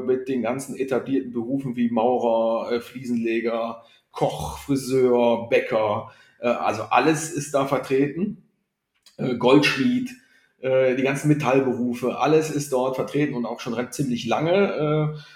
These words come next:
Äh, äh, wie gesagt, die ersten dann in den fünfziger, sechziger Jahren. Äh, und die Landschaftsgärtner, der Landschaftsgärtner als relativ junger, äh,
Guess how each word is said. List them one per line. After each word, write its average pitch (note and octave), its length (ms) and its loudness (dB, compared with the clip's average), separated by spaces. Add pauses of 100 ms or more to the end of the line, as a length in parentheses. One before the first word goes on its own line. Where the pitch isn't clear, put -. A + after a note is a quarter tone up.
(220)
Äh, - 100 -2
äh, C3+ 80 -2
wie C#3 80 0
gesagt, C3+ 300 2
die A2+ 120 -4
ersten C3+ 280 -2
dann A#2 140 -2
in A#2+ 80 -6
den A#2+ 80 -6
fünfziger, C#3+ 340 -6
sechziger - 340 -4
Jahren. - 260 -6 (1160)
Äh, C#3+ 60 6
und C#3+ 220 6
die C3+ 40 4
Landschaftsgärtner, C#3 680 4
der A2+ 100 -2
Landschaftsgärtner C3+ 600 0
als A#2 420 -8
relativ A#2 340 -4
junger, D3+ 520 4
äh, C3+ 120 2